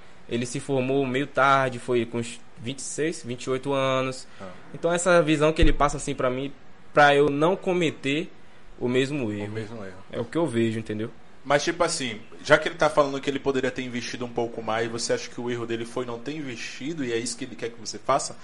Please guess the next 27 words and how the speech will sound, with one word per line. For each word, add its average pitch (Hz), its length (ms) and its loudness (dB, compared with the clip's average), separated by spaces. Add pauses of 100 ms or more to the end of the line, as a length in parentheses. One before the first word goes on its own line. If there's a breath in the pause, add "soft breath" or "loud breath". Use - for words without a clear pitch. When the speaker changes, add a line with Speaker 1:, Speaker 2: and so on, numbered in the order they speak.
(160 loud breath)
Speaker 2:
Investir 117 300 -6
mais 110 160 -4
na 104 80 -6
sua 110 120 -4
carreira? 139 400 -2 (300 loud breath)
Ou 139 500 10 (120)
pra 131 100 6
você 131 220 0
focar 131 280 2
em 123 40 -4
outra 120 240 -2
parada? 101 420 0 (480 loud breath)
Que 107 120 -8
te - 260 -8
dê 113 240 -4
um, 110 100 -8 (880)
uma, 95 540 -8
uma - 140 -2
segurança? 123 500 2
Speaker 1:
É - 40 6
porque 101 220 -2
normalmente 139 720 4
família 123 360 2
é 135 40 6
assim, 110 320 -2
sabe, 113 320 -2
véi? 101 240 -8